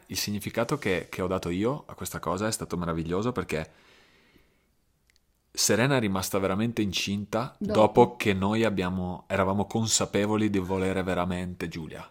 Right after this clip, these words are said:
Speaker 2: Sì.
Speaker 1: Quindi fondamentalmente quando siamo andati in crisi, e io soprattutto sono andato in crisi, lei non era incinta, davvero. C'era questo test
Speaker 2: Mm.
Speaker 1: doppio, doppio falso positivo, doppio
Speaker 2: Doppio.
Speaker 1: falso positivo.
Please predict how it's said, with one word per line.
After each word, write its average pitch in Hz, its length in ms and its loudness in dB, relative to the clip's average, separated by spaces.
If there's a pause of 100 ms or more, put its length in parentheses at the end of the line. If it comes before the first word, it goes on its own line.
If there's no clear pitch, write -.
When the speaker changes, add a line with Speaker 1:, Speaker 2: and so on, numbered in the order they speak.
Speaker 2:
Sì. 226 300 -10 (720)
Speaker 1:
Quindi 98 340 2
fondamentalmente 98 880 0
quando 120 640 2
siamo 92 220 -4
andati 90 220 -4
in 85 80 -2
crisi, 85 320 0
e 73 40 -2
io 76 260 -6
soprattutto 90 420 -8
sono 90 160 -6
andato 87 200 -4
in 90 80 -4
crisi, 127 480 2 (320)
lei 117 160 4
non 123 140 2
era 156 120 0
incinta, 135 600 -6
davvero. 82 540 -4
C'era 104 200 -2
questo 107 220 -6
test - 380 2
Speaker 2:
Mm. 98 40 -2
Speaker 1:
doppio, 90 580 6
doppio 139 420 10
falso 127 380 6
positivo, 95 680 4
doppio 147 460 6
Speaker 2:
Doppio. - 20 2
Speaker 1:
falso 135 380 6
positivo. 107 640 2